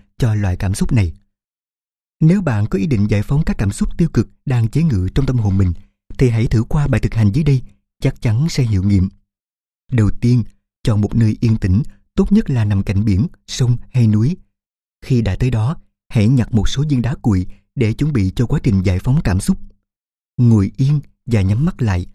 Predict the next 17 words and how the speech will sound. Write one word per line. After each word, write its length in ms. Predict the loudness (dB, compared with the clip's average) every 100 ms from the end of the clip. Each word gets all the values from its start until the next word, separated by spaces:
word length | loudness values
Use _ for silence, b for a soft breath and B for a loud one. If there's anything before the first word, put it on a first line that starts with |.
| _ _ _ _ 0
hướng 180 | 2 2
sự 160 | 2
tập 100 | -2 -2 0
trung 220 | 2 2 0
vào 200 | -2 0
trái 160 | -2 2
tim, 180 | 0 0 -8 _ _ _ 2
mường 220 | 6 6
tượng 220 | 4 0
lại 100 | 0
sự 160 | -2 -4 -2
việc 220 | -2 -2
đã 80 | -4
khiến 240 | -2 -2
bạn 240 | 0 0
buồn 140 | 0 0
phiền. 280 | 2 0